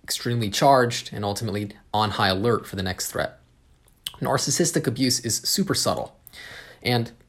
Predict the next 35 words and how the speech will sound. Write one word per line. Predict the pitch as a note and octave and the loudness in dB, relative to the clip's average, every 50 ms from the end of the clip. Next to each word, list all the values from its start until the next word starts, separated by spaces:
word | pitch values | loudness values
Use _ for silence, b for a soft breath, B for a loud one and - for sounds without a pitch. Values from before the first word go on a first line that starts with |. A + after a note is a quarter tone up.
| _ - - | _ -8 0
it | - C#3+ | 2 2
actually | D3 C#3+ - G3+ | 2 4 2 0
feeds | - - - - F#3+ F#3+ E3+ D3 | 0 0 2 4 4 6 6 8
off | D#3 D#3 D#3+ D3+ - - | 8 8 8 6 4 0
the | |
reactive | A2+ A2+ A2+ A2+ A2+ A#2 - A#2+ | 0 2 4 4 4 2 0 -2
state | A#2+ - - - A#2 G#2+ - | -2 0 0 0 0 0 -2
of | G2 F#2+ | -2 -2
victims. | A2 G#2 - - - - - - - - b b b b b b b b b b b b _ _ _ _ _ _ _ _ _ _ _ - | -4 -4 -4 -6 -10 -10 -10 -12 -12 -14 b b b b b b b b b b b b _ _ _ _ _ _ _ _ _ _ _ -6
The | C3+ A#2+ A2+ A2+ G#2 - - A#2 A#2 A#2 - | -2 0 2 2 2 0 -2 -4 -6 -6 -6
triggers | - - - F#3+ G3 F#3+ B2+ G#2+ G#2+ A2 | -8 2 4 6 6 8 6 4 4 2
of | G#2 G2 | 0 0
victims | G#2 F#2 - - - C2+ C#2 D2+ - - - - - - | -2 -2 -2 -4 -8 -8 -4 -2 -2 -2 -2 -4 -8 -10
and | - A2 A2 | -6 -4 -2
then | G2+ | 0
ultimately | A#2 B2 - C3+ B2+ A2+ B2 | 0 0 0 -2 -2 -2 -2
the | A#2 G#2+ | -2 -2
reactions | G#2 G#2+ G#2 A2+ C3 D3 - - - A2 G2+ F#2+ - - - _ | 0 2 2 2 2 2 0 -2 -2 -2 -2 -2 -4 -6 -6 _
is | - A#2+ A#2+ A2+ A2 | -2 -2 -2 -2 -2
where | A2 B2 C3 | 0 0 0
is | B2 A#2 A2+ G#2 | 0 0 -2 -2
the | - A#2 G#2+ | 0 0 2
access | B2+ D#3 G3 - - - E2 - | 2 2 0 0 0 0 0 -2
point | - - - - - - | -2 -4 -6 -10 -10 -8
for | - A#2+ | -6 -4
narcissistic | A2+ A2 A2 G#2+ - A#2+ - - A2 - G#2 G2+ | -2 0 0 0 0 -2 -2 -2 -4 -4 -4 -4
abusers. | G2+ G2 A2 B2+ B2 - - - - - | -4 -2 -2 -2 -4 -4 -6 -8 -8 -4
This | A#2+ B2 A#2 | -2 -2 0
is | C#3+ B2 | 0 0
why | B2 A#2 A2+ | 0 0 0
someone | - - D3 C3+ C3+ A#2+ | 2 2 2 2 2 0
with | A2+ G#2+ - - | 0 0 -2 0
wounds, | A#2+ C#3 G#3 G#3+ C#3+ A#2 A#2 B2 - - - b b b b | 4 6 6 6 6 4 2 0 -2 -2 -4 b b b b
someone | - - A#2 A2+ G#2+ | -8 -4 -4 -2 -2
with, | G2+ G2 - | -2 -4 -6